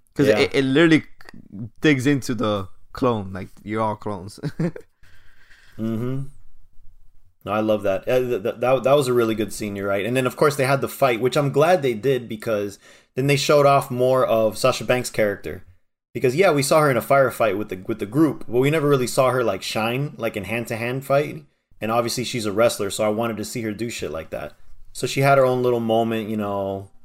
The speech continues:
Speaker 2: where, where they, where they pretty much had the, what I call the Avengers, like, pissing contest, where right before they team up, they always gotta, like, fight. So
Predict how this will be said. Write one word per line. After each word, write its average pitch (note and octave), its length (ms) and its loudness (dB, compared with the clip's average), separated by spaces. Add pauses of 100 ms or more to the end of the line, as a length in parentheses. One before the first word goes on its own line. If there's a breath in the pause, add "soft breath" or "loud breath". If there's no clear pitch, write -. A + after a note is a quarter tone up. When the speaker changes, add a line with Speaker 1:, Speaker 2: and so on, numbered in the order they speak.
Speaker 2:
where, G#2+ 200 -2
where G#2+ 140 0
they, G2 80 -2
where G#2 140 -2
they G#2+ 140 -2
pretty D3 280 0
much C#3 260 0 (300 soft breath)
had B2+ 260 0
the, A#2+ 200 2
what A2 140 4
I A#2 60 4
call C3 200 4
the A#2 120 4
Avengers, A2+ 520 2
like, F#2+ 200 -4
pissing C3 300 -4
contest, C3 640 -4 (380)
where G#2+ 160 0
right A#2 180 4
before C3 220 -2
they B2 140 0
team B2 300 -2
up, B2 160 0
they A2+ 100 2
always A2+ 220 0
gotta, A#2+ 180 0
like, G#2+ 160 -2
fight. A#2+ 400 -2
So G2 400 -4